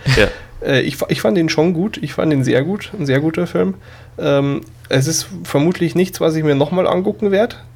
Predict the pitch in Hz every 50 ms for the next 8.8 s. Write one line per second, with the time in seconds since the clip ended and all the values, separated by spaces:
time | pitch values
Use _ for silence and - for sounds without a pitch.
0 | - - - 135 - - 160 160 160 151 160 - 147 147 - - - 170 175 170
1 | 160 143 - 160 170 175 180 175 170 165 170 170 - - - 143 139 147 143 131
2 | 160 196 226 233 226 226 - - 147 135 139 127 131 131 - 143 151 - 156 151
3 | 131 120 139 139 - - - 156 - - 139 135 - - - - - - 170 190
4 | 185 - - - - 151 - - - 135 139 160 196 - - - - - - -
5 | - - - - 139 143 - - 123 135 - - - - 110 104 156 175 180 170
6 | - 156 151 151 147 147 139 135 131 127 135 175 208 - - - - 147 151 151
7 | 147 - 151 147 151 147 143 151 147 135 - - 135 131 127 123 127 120 - -
8 | 113 123 147 151 151 143 139 139 139 135 131 123 123 131 131